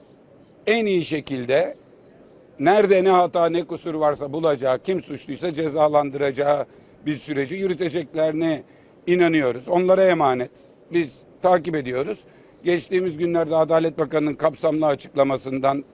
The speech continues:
duyduğum memnuniyeti de bugün Sayın Bakan'a ifade ettim. Takip ediyor olacağız. Soruşturma ilerledikçe tahmin ediyorum savcılık, bakanlık gerekli açıklamaları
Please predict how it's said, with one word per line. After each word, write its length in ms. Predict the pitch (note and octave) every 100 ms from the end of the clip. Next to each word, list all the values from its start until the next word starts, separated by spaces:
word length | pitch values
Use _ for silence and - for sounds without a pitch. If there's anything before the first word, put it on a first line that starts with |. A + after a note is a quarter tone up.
| -
duyduğum 380 | C#3 C#3 C#3+ D3
memnuniyeti 560 | C#3 C#3+ C#3 C#3 C3 C#3+
de 120 | B2
bugün 200 | B2 B2+
Sayın 320 | - C3+ A#2+
Bakan'a 420 | A#2 C#3+ C3+ B2+ - - - -
ifade 420 | F3 D3+ D#3+ C3
ettim. 280 | A#2+ - G3
Takip 360 | G#3 F#3+ E3+ F#3
ediyor 280 | D#3 C#3+ B2+
olacağız. 260 | B2+ G3
Soruşturma 560 | - F3+ D#3 - D3+ E3
ilerledikçe 720 | E3+ E3 D3 C3 - - G#3 - - - -
tahmin 300 | E3+ F3 E3+
ediyorum 320 | D#3+ D3+ D3
savcılık, 600 | C#3 F3 E3 C3 C3 A#2
bakanlık 440 | D#3+ - C3+ D3+ D#3
gerekli 320 | D3 D3+ D#3+
açıklamaları 760 | D3 - C#3 C#3 C3 C3 C3+